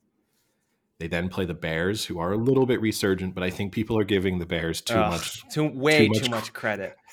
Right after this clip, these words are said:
Speaker 1: It's
Speaker 2: I
Speaker 1: like
Speaker 2: hate when people are like, "The Bears are actually not that bad of a team." Really?
Speaker 1: Yeah.
Speaker 2: Are you fucking kidding me?
Speaker 1: I mean, that, we, we were speaking during that Monday Night Football game, right, where it was like,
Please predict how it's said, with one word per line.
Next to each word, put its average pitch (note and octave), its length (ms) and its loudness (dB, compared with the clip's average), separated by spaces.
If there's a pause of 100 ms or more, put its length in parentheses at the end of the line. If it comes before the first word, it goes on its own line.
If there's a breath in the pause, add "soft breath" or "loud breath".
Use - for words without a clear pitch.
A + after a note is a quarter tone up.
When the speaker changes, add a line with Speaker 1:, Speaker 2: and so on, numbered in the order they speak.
Speaker 1:
It's C#3 120 2
Speaker 2:
I E3 140 12
Speaker 1:
like - 100 6
Speaker 2:
hate D#3+ 160 8
when D3 100 2
people C#3 240 2
are B2+ 80 6
like, A#2+ 300 2
"The D#3 80 0
Bears B3 340 4
are D3+ 100 0
actually E3 360 0
not C#3+ 380 0
that D3 220 2
bad C#3+ 220 4
of B2+ 80 -2
a B2 60 -4
team." G#2+ 540 -8
Really? A3 420 8
Speaker 1:
Yeah. - 180 -2
Speaker 2:
Are - 100 4
you A#3 120 -10
fucking A3 560 -6
kidding F3 320 -2
me? G3 180 -6 (220)
Speaker 1:
I A#2 40 0
mean, A#2 120 6
that, A#2 160 2
we, B2+ 180 6
we B2+ 160 6
were B2+ 100 8
speaking A#2 500 0
during F#2 300 0
that F2 140 -4
Monday F2 240 -4
Night D#2+ 180 -6
Football E2 300 -10
game, D#2+ 240 -8
right, D#2+ 240 -6
where D#2+ 180 -4
it E2 40 -2
was E2 120 -6
like, D#2+ 240 -8